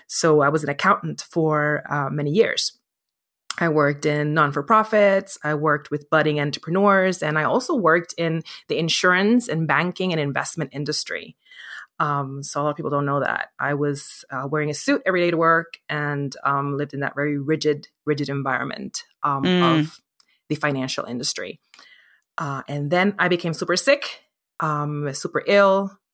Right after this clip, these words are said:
Speaker 1: Um, I had to quit my job. I had to, I lost that basically everything. And, um, I didn't know that I was gonna make it. And through that bottom, bottom, bottom, bottom,
Speaker 2: Mm.
Speaker 1: um, I realized that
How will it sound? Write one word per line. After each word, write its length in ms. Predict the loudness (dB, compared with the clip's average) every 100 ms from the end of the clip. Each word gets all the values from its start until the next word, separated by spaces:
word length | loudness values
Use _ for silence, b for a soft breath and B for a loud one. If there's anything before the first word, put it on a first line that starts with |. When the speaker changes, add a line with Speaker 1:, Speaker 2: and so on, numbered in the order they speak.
| _ -6
Speaker 1:
Um, 320 | -4 -2 -2
I 40 |
had 120 | -4 -6
to 60 |
quit 140 | -6 -4
my 80 |
job. 460 | 2 6 8 6 4
I 80 | -2
had 200 | -6 -6
to, 220 | -4 -2 -4 -6 -2
I 100 | 0
lost 240 | 2 0
that 120 | -4
basically 420 | -4 -4 -4 -4 -2
everything. 440 | -2 -4 -6 -4
And, 160 | -6 -8 B B B B -4
um, 300 | -2 0 -2
I 100 | -2
didn't 300 | -2 -2 -2
know 220 | -2 0
that 120 | 0 0
I 40 |
was 120 | -4
gonna 160 | -4 -4
make 380 | 0 0 0 2
it. 240 | 2 0 -8 -6
And 260 | -4 -4
through 280 | -2 -2 0
that 360 | 0 -2 -4 0
bottom, 460 | 4 6 4 2
bottom, 460 | 2 4 4 2 -2
bottom, 540 | 0 2 2 0 -4 -10 _ 0
bottom, 840 | 4 6 6 4 4 2 2 0 B B B B B
Speaker 2:
Mm. 100 | 2
Speaker 1:
um, 500 | 4 4 4 2 -2 0
I 80 | 2
realized 460 | 4 4 2 0
that 200 | 0 -2